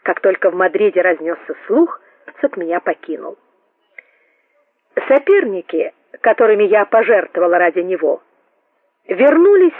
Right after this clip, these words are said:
толпой к моим ногам, ещё более увлечённые моими чарами, чем прежде. Тысячи ног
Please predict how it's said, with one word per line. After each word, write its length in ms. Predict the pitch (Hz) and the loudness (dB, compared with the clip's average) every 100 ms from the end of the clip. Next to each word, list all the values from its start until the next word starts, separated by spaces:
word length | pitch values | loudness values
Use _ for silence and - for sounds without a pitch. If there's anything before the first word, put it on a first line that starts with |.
| - - | -12 -2
толпой 720 | 311 339 294 - 277 320 302 | 0 0 -2 0 2 4 2
к 100 | - | 0
моим 360 | 269 285 254 | 0 0 0
ногам, 540 | 220 233 208 202 156 127 - - _ _ _ _ _ _ _ | 0 0 2 0 -2 -8 -20 -20 _ _ _ _ _ _ _
ещё 460 | 175 254 - - 269 | -2 -2 0 -2 0
более 360 | 277 359 330 | 2 4 4
увлечённые 760 | 294 262 277 - 269 247 240 226 | 2 0 -2 0 0 2 2 2
моими 300 | 208 208 185 - | 2 0 -2 -4
чарами, 340 | 196 196 190 180 | -2 0 0 -2
чем 240 | - 170 | -4 -4
прежде. 640 | - 156 143 - - - _ _ _ _ _ _ _ _ | -6 -6 -6 -8 -20 -20 _ _ _ _ _ _ _ _
Тысячи 500 | - 330 - 285 - | -6 -4 -4 -4 -2
ног 220 | 233 269 | 0 -2